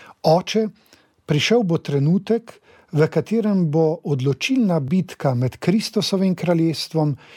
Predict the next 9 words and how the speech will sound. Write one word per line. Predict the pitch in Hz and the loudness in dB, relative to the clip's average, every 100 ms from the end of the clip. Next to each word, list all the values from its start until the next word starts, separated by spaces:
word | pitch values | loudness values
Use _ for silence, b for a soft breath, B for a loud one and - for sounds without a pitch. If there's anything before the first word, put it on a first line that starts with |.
| B B | B B
in | 151 | 0
kraljestvom | 147 151 160 175 - 147 131 | 2 0 2 0 -2 -4 -4
Satana | - 175 180 - 196 185 175 B B B | -2 -2 -2 0 0 2 -2 B B B
potekala | - 139 - 190 196 190 175 | -2 0 2 0 2 0 2
na | 147 127 | 0 -2
področju | 143 127 151 175 - 160 139 | -2 -2 0 -2 -2 -2 0
zakona | 110 120 - 175 190 170 | -2 -4 0 0 2 0
in | 151 143 | 0 0
družine. | 147 139 135 139 120 | 0 0 0 0 -2